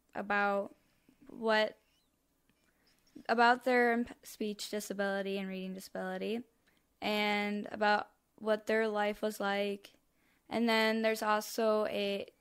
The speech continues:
they need two reference letters, and it doesn't matter about the G P A at all.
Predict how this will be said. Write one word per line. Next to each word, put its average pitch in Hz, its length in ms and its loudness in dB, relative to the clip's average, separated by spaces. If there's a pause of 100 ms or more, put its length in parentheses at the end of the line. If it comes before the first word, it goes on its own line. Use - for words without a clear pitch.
they 214 140 2
need 214 200 -2
two 247 200 -4
reference 233 480 -2
letters, 233 680 -2 (580)
and 220 500 2 (280)
it 233 60 -18
doesn't 226 260 4
matter 226 200 4
about 226 400 2
the 220 100 0
G 214 220 -8
P 240 260 -2
A 190 300 0
at 196 120 -4
all. 185 440 -4